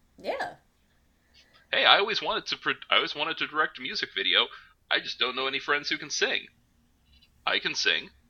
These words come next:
Speaker 2: Do you have a, like, dancer's backup band? <laughs> Brother, I got you covered. Let's do this. Oh, uh, P S,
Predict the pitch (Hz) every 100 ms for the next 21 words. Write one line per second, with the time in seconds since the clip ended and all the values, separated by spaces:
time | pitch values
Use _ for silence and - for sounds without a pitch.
0 | _ - 101 101 104 101 98 90 87 -
1 | 95 101 - 127 - 87 - 110 147 165
2 | 214 - _ _ _ _ - 762 - -
3 | - - - 1077 1077 1077 1077 - - -
4 | - - _ - 95 127 131 - - _
5 | _ - 117 117 110 110 101 120 92 -
6 | - - - _ 117 - - 131 104 80
7 | - - - - - 147 110 - - 107
8 | 107 104 98 - 127 127 139 -